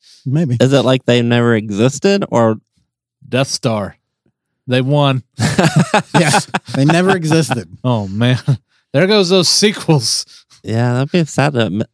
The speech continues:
Speaker 2: lose out
Speaker 3: Empire
Speaker 2: on Captain
Speaker 3: didn't need
Speaker 2: America.
Speaker 3: to strike back. <laughs>
Speaker 1: Yeah. The Empire strikes.
Speaker 2: Oh, if you got
Speaker 1: Again.
Speaker 2: rid of Luke Skywalker, would the main protagonist of,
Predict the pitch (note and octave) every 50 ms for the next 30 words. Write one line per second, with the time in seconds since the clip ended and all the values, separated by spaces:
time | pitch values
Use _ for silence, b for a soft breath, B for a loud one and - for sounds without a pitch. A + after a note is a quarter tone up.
0 | _ _ - G#2+ A#2 A#2 G2+ G#2+ G#2+ - - G3+ F#3+ F3+ - - E3+ D#3 D#3+ F3
1 | - F3 C#3+ - F#3 F#3 D#3+ C#3 C3+ B2+ B2+ C3 A#2+ A2+ F2+ - - - - _
2 | _ - - - - _ _ _ _ _ _ _ _ _ _ _ _ _ _ _
3 | _ _ _ _ _ _ _ _ _ _ _ _ _ _ _ _ _ _ _ _
4 | _ _ _ _ _ - - F3 C#3 - F3 - - _ _ _ _ _ _ _
5 | _ _ _ _ _ _ _ _ _ _ - B2 C3 C#3 C3 D3 C#3 B2+ A#2+ -
6 | - - D3+ C#3 - - - - - - - b b b b b b b b b
7 | b - - D#3+ F3+ F3 F#3 F3+ F3 F3+ F3+ D3+ E3+ F3 E3+ D#3+ D#3 D#3 - -
8 | - C#3+ C#3 C3+ C#3 C#3+ D3+ - - D#3+ D#3 D#3 D3+ C3+ - - _ _ _ _
9 | _ _ - B2 B2 B2+ B2+ B2+ A#2+ A#2 A#2 B2 A#2+ A#2 A#2 A#2 A#2 A#2 A2+ C3+
10 | A#2 - - A2+ A2+ A2 A2+ A2+ A2+ A2+ - - A2 G#2+ G#2 G2 G2 G2 - -
11 | -